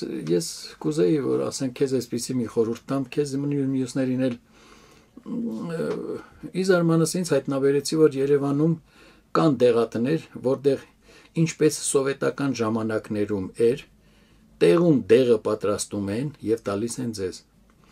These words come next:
Եթե ձեզ պետք է պատվաստել ձեր երեխային, ոչ թե պոլիկլինիկայում Ամերիկայից ստացված զանազան ապուշություններով պատվաստեք ձեր երեխային, այլ գնացեք այդ դեղատունը, պատվիրեք այդ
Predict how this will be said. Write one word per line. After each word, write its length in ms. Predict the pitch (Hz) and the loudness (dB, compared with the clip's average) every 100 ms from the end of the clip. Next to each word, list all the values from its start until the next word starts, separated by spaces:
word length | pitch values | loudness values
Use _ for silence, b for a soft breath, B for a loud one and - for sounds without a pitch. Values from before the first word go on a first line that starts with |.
| B B B | B B B
Եթե 300 | 151 165 175 | 0 2 0
ձեզ 280 | 135 165 - | 4 2 2
պետք 320 | - 165 - | 0 0 0
է 60 | 120 | -4
պատվաստել 600 | - 139 135 135 - 135 | -2 -4 -2 -4 0 -2
ձեր 240 | 107 120 107 | -2 -4 0
երեխային, 560 | 107 110 - 156 196 127 _ _ _ _ _ _ B B B B | 0 0 -4 -4 -4 -6 _ _ _ _ _ _ B B B B
ոչ 160 | 156 180 | 0 2
թե 160 | 165 147 | 6 6
պոլիկլինիկայում 1040 | 151 156 147 147 151 151 151 147 156 151 123 | 6 4 2 -2 -2 -2 0 2 4 2 0
Ամերիկայից 640 | 135 139 139 143 147 139 | -2 -2 -2 0 0 0
ստացված 540 | - - 123 - 131 113 | -4 -4 -4 -2 -4 -2
զանազան 460 | 117 120 120 127 113 | -2 -2 -2 -2 -2
ապուշություններով 880 | 110 123 - 117 117 113 113 151 180 | -4 -6 -6 -6 -6 -4 0 0 -2
պատվաստեք 640 | - 107 - 101 - 107 95 | -2 -4 -4 -8 -6 -8 -6
ձեր 160 | 101 | -6
երեխային, 540 | 98 101 98 107 95 98 _ B B B B | -6 -8 -8 -10 -12 -12 _ B B B B
այլ 240 | 170 170 | -2 0
գնացեք 540 | 151 165 170 170 160 135 | 2 2 2 -2 -2 -2
այդ 140 | 123 | -2
դեղատունը, 600 | 117 117 123 - 180 127 95 _ _ B B B - | 2 2 2 -2 -4 -4 -6 _ _ B B B 2
պատվիրեք 680 | 156 160 165 160 165 139 123 | 2 2 -2 4 4 2 0
այդ 180 | 110 | -2